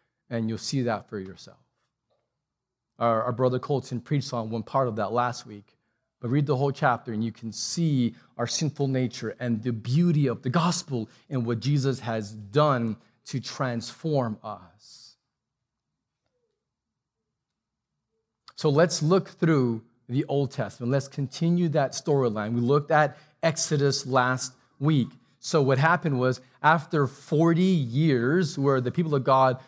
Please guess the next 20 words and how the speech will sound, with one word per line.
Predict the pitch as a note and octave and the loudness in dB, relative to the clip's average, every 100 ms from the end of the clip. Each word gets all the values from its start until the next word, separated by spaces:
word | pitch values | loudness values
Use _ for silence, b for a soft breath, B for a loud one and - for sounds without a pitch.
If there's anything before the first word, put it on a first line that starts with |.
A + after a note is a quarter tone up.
| B | B
were | C#3 C3 | -2 0
disobedient | - D3+ D3 D#3 C3 G#2 D#3 D#3 B2 A#2 F3 G#3+ - b b | 0 0 0 0 0 2 2 2 2 2 0 -2 -6 b b
and | C#3 C3 | -2 2
they | C#3 D3+ | 2 4
didn't | E3 C#3 B2+ - | 2 2 0 -2
trust | - - - G#3 A3+ - C3+ | -6 -6 4 6 6 0 2
God | C3 A2+ A#2+ E3 F3 B _ | 4 4 4 4 2 B _
to | - | 0
lead | E3+ E3+ | 2 4
them | C#3 C3+ D3 | 2 0 2
into | G3 - E3 | 2 2 0
the | B2+ | -2
promised | - - D#3+ A3+ A3 E3 - | -4 -4 0 2 2 0 -2
land, | A2 G2+ B2+ G3 E3 B - | -4 -2 -2 -2 -4 B 0
they | D#3+ | 0
spent | D#3+ E3+ C#3+ A2+ | 2 0 -2 -4
forty | - F#3+ G#3+ G#3+ | 0 4 6 4
years | F#3+ C#3 C3 B2 C#3+ | 2 2 2 0 -4
wandering | B2+ A#2+ C3 D#3+ G#3 F#3+ D3+ C#3 C3+ C3 | -4 2 4 6 4 4 2 2 0 -2
in | C3 C3 C3+ C3+ | 0 0 2 0